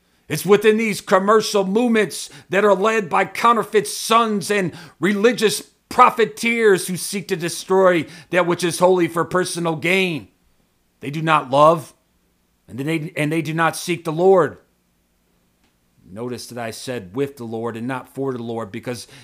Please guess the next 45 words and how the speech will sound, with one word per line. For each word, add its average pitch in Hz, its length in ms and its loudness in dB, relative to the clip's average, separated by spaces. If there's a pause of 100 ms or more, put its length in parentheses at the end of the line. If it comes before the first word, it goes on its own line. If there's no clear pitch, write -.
(140)
if 127 140 -12
it 151 80 -4
was 135 220 -4
left 180 260 -2
up 170 160 -4
to 165 240 -6
us 170 240 -2
to 151 120 -6
find 165 400 -4
all 165 360 2
of 160 120 -4
his 160 160 -6
sheep, - 420 -6 (280)
they 160 120 -2
would 160 200 -2
not 180 220 2
all 175 220 4
be 165 180 -4
found. 156 560 2 (1400)
Luke 117 200 -8
nineteen 135 400 -6
forty-seven, 135 600 -4
"And 139 100 -2
he 135 140 -4
taught 143 500 -4
daily 147 380 -4
in 143 80 -6
the 135 80 -6
temple, 143 380 -6
but 127 140 -8
the 131 100 -8
chief - 320 -10
priests 139 320 -10
and 120 100 -14
scribes 131 500 -6
and 123 80 -8
the 117 60 -10
chief 131 380 -10
of 113 60 -14
the 113 80 -14
people 110 340 -10
sought 123 360 -6
to 117 80 -12
destroy 104 520 -10
him." 90 220 -16